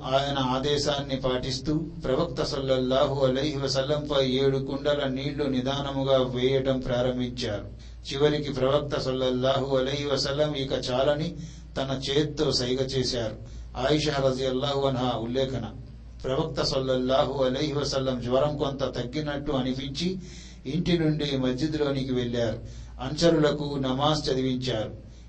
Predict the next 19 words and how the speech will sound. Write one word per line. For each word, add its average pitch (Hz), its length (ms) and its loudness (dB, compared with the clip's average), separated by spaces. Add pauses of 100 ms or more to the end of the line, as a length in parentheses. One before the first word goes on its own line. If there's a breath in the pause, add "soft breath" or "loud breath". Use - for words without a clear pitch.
ఇంకా 135 320 2
ప్రసంగించారు. 131 1040 -2 (340 loud breath)
ఇది 143 240 0
ప్రవక్త 143 520 2
సల్లల్లాహు 131 800 0
అలైహి 143 340 0
వసల్లం 131 440 0
మెంబర్పై 139 640 -2 (460 loud breath)
మరణించడానికి 147 920 2
ఐదు 135 320 2
రోజుల 147 280 4
ముందు 143 320 2
చేసిన 147 440 2
చివరి 135 400 2
ప్రసంగం. 131 580 -2 (540 loud breath)
ప్రామాణిక 139 580 0
హదీసుల్లో 131 720 0
ఇలా 123 300 0
ఉంది. 127 380 -2